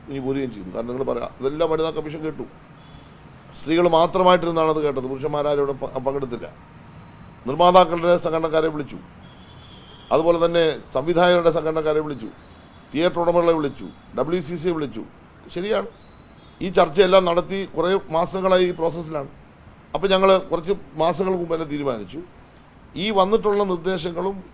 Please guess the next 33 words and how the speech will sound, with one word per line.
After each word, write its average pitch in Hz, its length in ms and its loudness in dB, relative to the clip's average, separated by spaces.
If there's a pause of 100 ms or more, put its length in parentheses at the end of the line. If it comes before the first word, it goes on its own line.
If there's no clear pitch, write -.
(160)
നമുക്ക് 185 300 -6 (100)
ഭാവിയിൽ 175 400 2
മലയാള 160 260 -2 (100)
സിനിമയെ 160 300 -6 (220)
മികവുറ്റതാക്കി 151 720 -4
മാറ്റണം. 104 300 -12 (440)
ഇതാണ് 185 280 4
ഗവൺമെന്റിന്റെ 190 400 4
പാർട്ട്. 107 220 -2 (320)
ഇത് 143 140 -4 (480)
നിയമവശങ്ങളെല്ലാം 185 720 0
ഇനി 180 160 -2
ഹൈക്കോടതി 170 380 0
പരിശോധിക്കാൻ 147 440 -4
പോകുന്നു, 127 260 -6
പരിശോധിക്കട്ടെ, 139 500 -4 (400)
ഹൈക്കോടതിക്ക് 160 520 -2
ഏത് 160 100 -2
തീരുമാനത്തോടൊപ്പം 135 520 -2
ഞങ്ങളുണ്ട് 127 380 -4 (100)
എന്ന് 127 160 -8
ഞാൻ 127 120 -6
പറഞ്ഞു 117 200 -4
കഴിഞ്ഞു. 78 200 -16 (520)
എന്നാൽ 208 180 4 (200)
ഇതിന്റെ 196 260 -4
മറുഭാഗം 202 460 4
എന്ന 180 100 -2
നിലയിൽ 160 260 -4
ഞങ്ങൾക്ക് 185 360 -4
ചെയ്യാൻ 180 200 2
കഴിയുന്ന 147 300 -4
കാര്യങ്ങൾ 98 300 -8